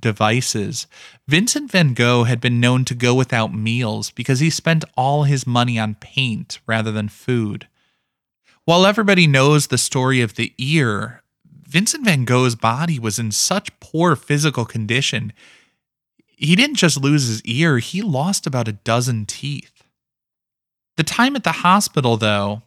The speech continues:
he was cared for physically, mentally, emotionally.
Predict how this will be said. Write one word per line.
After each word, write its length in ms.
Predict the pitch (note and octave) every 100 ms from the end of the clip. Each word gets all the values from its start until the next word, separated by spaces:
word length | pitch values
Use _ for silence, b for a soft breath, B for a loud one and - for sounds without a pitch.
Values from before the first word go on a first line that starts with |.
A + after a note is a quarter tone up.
| _ _ _ _ _ _ _
he 160 | -
was 160 | G3+ G3
cared 400 | - G3+ G3+ G#3+
for 320 | - A#2 G2+
physically, 680 | - - A3+ F3+ D#3+ A#2+ A2
mentally, 520 | G#2+ E3 F3+ D#3+ A#2+
emotionally. 1000 | G#2+ B2 C3 F3+ G3+ - B2 G#2+ G#2+